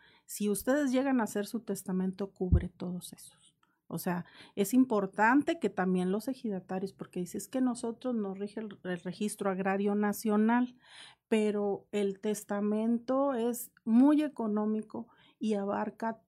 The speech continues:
todas sus propiedades y derechos, porque estamos hablando que los ejidatarios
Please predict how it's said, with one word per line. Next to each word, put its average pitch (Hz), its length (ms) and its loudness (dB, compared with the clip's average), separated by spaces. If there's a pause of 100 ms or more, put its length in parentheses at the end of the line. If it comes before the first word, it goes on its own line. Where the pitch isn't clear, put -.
todas 285 340 2
sus 226 180 -8
propiedades 190 640 -4
y 190 80 -8
derechos, - 560 -12
porque 196 300 -4
estamos 208 420 -4
hablando 240 500 -4
que 196 120 -4
los 185 480 -6
ejidatarios 214 960 -4